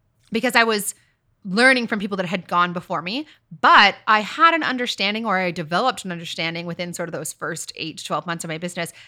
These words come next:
how important it was to trust my intuition. And this is what I really feel strongly about in terms of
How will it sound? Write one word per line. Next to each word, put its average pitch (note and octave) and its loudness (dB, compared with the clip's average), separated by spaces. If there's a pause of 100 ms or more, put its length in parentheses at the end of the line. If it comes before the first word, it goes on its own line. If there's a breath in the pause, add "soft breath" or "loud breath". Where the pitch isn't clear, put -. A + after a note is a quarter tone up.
(100)
how C4 0
important A#3+ -2
it - -4
was G3 2 (200 loud breath)
to G#3+ -8
trust - -6
my G3+ -8
intuition. E3 -8
And F3+ -8
this C#4 -6 (500 loud breath)
is B3 0
what G#3+ 0
I G#3+ 4 (240)
really C4+ -4
feel G#3+ -6
strongly F#3 -2
about F3 0
in E3+ -4
terms F3+ -8
of D#3+ -10